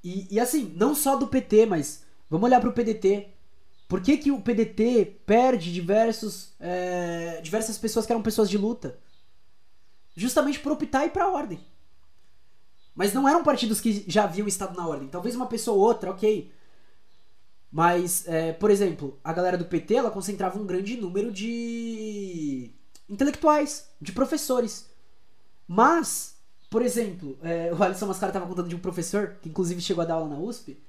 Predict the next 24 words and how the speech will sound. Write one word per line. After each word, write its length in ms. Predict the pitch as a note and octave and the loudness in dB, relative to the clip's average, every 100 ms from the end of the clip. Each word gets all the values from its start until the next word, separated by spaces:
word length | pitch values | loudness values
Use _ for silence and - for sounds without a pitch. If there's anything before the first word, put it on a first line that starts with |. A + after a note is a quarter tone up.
| - - - - - - - | -20 -20 -20 -20 -20 -20 -20
que 480 | - A3+ A3+ A3+ A3+ - | -4 0 2 0 -2 -6
o 80 | G#3+ | 0
cara 240 | A#3+ A#3 | 2 2
sempre 260 | B3 A3+ A#3+ | 0 -2 0
andava 220 | A3+ A3 | 2 0
de 80 | G#3 | 0
terno. 420 | A#3+ G#3 D#3+ C3+ - - - - - - - - - - | 2 2 -2 -8 -14 -20 -20 -20 -20 -20 -20 -20 -20 -10
Sempre. 480 | - A#3 F#3 A#2+ - - - | 2 2 2 -12 -16 -20 -20
Sempre, 480 | - - A3+ G#3+ G#3+ | -4 -2 -2 -4 -8
sempre. 440 | - G3+ D#3 A#2+ - - - - - G#3+ | -2 -2 -2 -14 -18 -20 -20 -20 -14 -2
E 80 | |
aí, 400 | G#3+ F#3 A3+ C4 - | 2 2 0 -4 -2
quando 220 | F#3 F3+ | -2 0
perguntaram 520 | F#3 F3 F3+ F3 E3+ | 0 -2 4 6 6
na 120 | E3+ | 4
aula 240 | D#3+ D3+ D3+ | 4 4 0
por 120 | D#3 | -2
que 80 | E3 | -2
ele 100 | D#3 | 0
andava 200 | D#3 E3+ | 0 -2
de 80 | |
terno, 180 | - F#3+ | -4 -6
ele 100 | G#3+ | -6
falou: 380 | A3 C4+ G#3 - | -6 -2 -2 -4